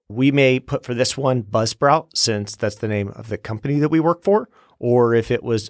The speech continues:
us personally, we might put our names down. And then you have a contact email. So I've got a couple ideas about this contact email. This email is somewhat exposed to the world.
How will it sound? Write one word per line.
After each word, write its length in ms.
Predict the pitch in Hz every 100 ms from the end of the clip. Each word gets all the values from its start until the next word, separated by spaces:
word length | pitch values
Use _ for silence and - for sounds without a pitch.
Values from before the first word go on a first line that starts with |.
| -
us 160 | 110
personally, 480 | - 180 165 185 180
we 100 | 160
might 220 | 123 107
put 120 | - 104
our 120 | 98
names 340 | 107 135 139
down. 380 | - 143 135 135 _ _ _ _ _ -
And 120 | 151
then 100 | 190
you 120 | 220
have 120 | 196 151
a 60 |
contact 760 | - - 131 123 127 107 - - 123
email. 460 | 117 107 87 76
So 320 | - 113 95 -
I've 320 | _ _ _
got 120 | 214
a 40 |
couple 360 | - 175 127 127
ideas 480 | 120 110 117 127 110
about 220 | 117 101
this 120 | -
contact 480 | - 143 135 135 -
email. 440 | 120 120 139 147 - _ _ _ _ _ -
This 340 | 143 208 262 -
email 680 | 175 165 143 127 123 131 _ _ _
is 500 | 143 135 135 127 - _ _ -
somewhat 800 | - - 175 190 190 147 92 - _
exposed 920 | 117 - - 135 117 101 90 - - -
to 140 | 131
the 120 | 113
world. 480 | 95 113 107 - -